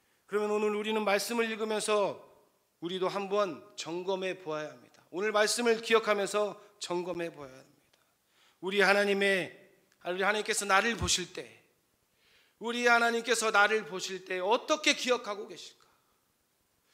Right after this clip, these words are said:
지금까지 내가 살았는데, 이 지금까지 사는 내 모습을 하나님이 어떻게 기억하고 계실까를 생각해 봐야 된다.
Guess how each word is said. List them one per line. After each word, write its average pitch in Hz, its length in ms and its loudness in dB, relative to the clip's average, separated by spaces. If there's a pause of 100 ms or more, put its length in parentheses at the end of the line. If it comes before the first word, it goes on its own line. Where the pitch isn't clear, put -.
(280)
지금까지 277 640 2
내가 262 260 6
살았는데, 262 1000 4 (640)
이 254 100 -2
지금까지 302 440 4
사는 294 380 2
내 311 200 6
모습을 294 460 0
하나님이 277 420 0
어떻게 285 1120 0
기억하고 220 720 -4
계실까를 190 1200 -2 (1700)
생각해 190 800 -16
봐야 113 260 -20
된다. - 320 -20